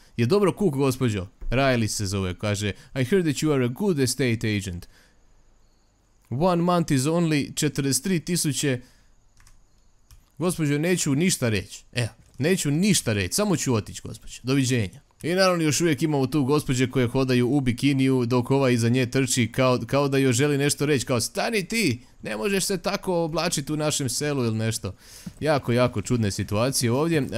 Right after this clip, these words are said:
uglavnom mislim da sam u krivoj četvrti jer ovdje je sve preskupo za mene.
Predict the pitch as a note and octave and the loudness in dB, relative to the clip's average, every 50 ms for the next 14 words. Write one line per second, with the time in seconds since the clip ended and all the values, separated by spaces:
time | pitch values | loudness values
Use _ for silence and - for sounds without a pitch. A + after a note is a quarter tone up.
0 | A#2 A#2 A#2 A2+ G#2+ - C3 B2+ D#3 F#3+ G3 F#3 E3+ F#3+ G3 - F#3+ E3 C#3+ - | 2 2 2 2 0 0 -2 0 2 2 2 2 2 0 0 0 0 0 0 0
1 | D3 C#3 A#2+ - D#3+ F3+ D#3+ B2+ - D#3 D#3+ D3 D3+ B2 A2+ C3+ C3+ C#3 D3+ D3+ | 0 0 -2 0 2 2 2 2 2 2 0 0 0 -2 0 0 2 2 2 2
2 | C#3 B2 - - E3 D3 - C#3 C3 A#2+ - - B2 A2 - G2+ F2+ F2+ F2+ F#2 | 2 0 0 0 -2 -2 0 0 0 0 0 -2 -4 -2 -2 -2 -2 -2 -4 -4
3 | F2 E2+ F#2+ | -6 -6 -8